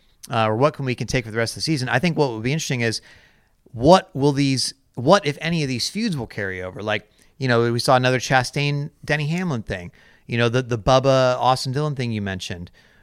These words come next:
Um, you know, the, the, at the end there, I mean, I, I hadn't seen it live, but, you know, all of a sudden you look up and, and turns one and two after the checkered flag,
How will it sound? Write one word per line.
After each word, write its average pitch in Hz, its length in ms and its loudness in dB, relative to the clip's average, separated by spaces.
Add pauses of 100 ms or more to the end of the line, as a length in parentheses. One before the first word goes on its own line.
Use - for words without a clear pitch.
Um, 107 600 -4 (380)
you 135 100 2
know, 123 140 4
the, 120 260 -8
the, 113 320 -10
at 117 140 -4
the 117 180 -2
end 208 260 2
there, 113 180 4
I 110 40 2
mean, 127 160 2
I, 135 200 8
I 123 100 6
hadn't 160 260 0
seen 175 220 0
it - 300 -4
live, 151 600 0
but, 127 280 0 (200)
you 131 100 -4
know, 127 120 2
all 127 120 4
of 131 40 -2
a - 20 2
sudden 143 200 -2
you 131 100 0
look 135 160 0
up 147 180 0
and, 117 220 -2
and 113 300 -4
turns 131 260 -4
one 127 160 -2
and 117 100 -2
two 151 220 0
after 127 300 0
the 107 80 -6
checkered 120 340 -4
flag, 135 400 -2